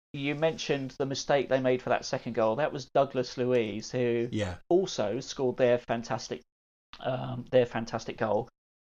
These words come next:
Speaker 2: Yeah.
Speaker 1: But Douglas Luiz, what a mixed game he had,
Speaker 2: Mm.
Speaker 1: and he's got the second worst haircut in that Villa team.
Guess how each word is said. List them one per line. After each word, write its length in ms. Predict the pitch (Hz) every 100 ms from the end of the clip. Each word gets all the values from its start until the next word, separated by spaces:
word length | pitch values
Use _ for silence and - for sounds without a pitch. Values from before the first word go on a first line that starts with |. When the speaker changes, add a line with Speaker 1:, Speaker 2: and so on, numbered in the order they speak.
| -
Speaker 2:
Yeah. 260 | 147 110
Speaker 1:
But 200 | - - - _ _ _ _ -
Douglas 380 | 160 156 135 -
Luiz, 320 | 131 117 117
what 180 | - 165
a 20 |
mixed 280 | 139 139 -
game 200 | - 127 123
he 120 | 117
had, 400 | 120 117 113 123 - -
Speaker 2:
Mm. 60 | 156
Speaker 1:
and 500 | 160 131 117 120 113 -
he's 140 | 127
got 140 | - -
the 80 |
second 420 | 127 - 160 - 127
worst 320 | 131 127 -
haircut 460 | 156 143 - 110
in 80 | 117
that 200 | 113 110
Villa 180 | 120 117
team. 260 | - 107